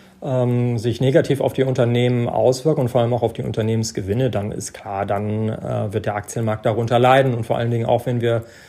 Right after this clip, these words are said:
wirtschaftlich gesehen eben nicht aus dieser Bredouille herauskommen, sondern sich die Situation verschärft und unsere technische Rezession, von der wir jetzt sprechen, mit einem kleinen Minus in den vergangenen beiden Quartalen,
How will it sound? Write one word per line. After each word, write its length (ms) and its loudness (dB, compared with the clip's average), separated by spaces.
wirtschaftlich 600 2
gesehen 480 0
eben 360 0
nicht 300 -2
aus 140 2
dieser 280 2
Bredouille 440 2
herauskommen, 680 2
sondern 220 0
sich 120 -4
die 120 -6
Situation 520 -4
verschärft 580 0
und 160 -4
unsere 640 0
technische 500 4
Rezession, 680 4
von 140 -2
der 140 4
wir 80 2
jetzt 180 2
sprechen, 540 0
mit 160 -4
einem 120 -4
kleinen 400 2
Minus 480 0
in 100 -4
den 160 0
vergangenen 460 0
beiden 280 -2
Quartalen, 600 0